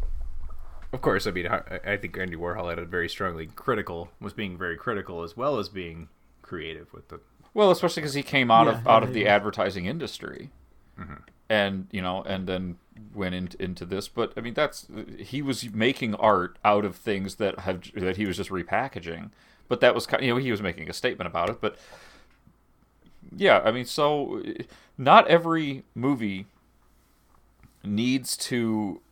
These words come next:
Speaker 2: make you cry or make you deep in thought and give you an existential, m-, you know, revelation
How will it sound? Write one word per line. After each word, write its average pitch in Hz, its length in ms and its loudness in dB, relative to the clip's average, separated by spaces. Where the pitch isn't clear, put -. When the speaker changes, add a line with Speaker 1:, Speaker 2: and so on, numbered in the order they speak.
Speaker 2:
make 107 440 -2
you 113 120 -4
cry 92 800 4
or 95 160 2
make 104 320 0
you 98 200 -4
deep 120 320 -4
in 101 160 -2
thought 98 600 6
and 92 320 -6
give 104 160 -8
you 113 200 -2
an 87 160 -4
existential, 101 1080 -2
m-, 104 280 -10
you 104 100 -6
know, 90 240 -6
revelation 92 920 -2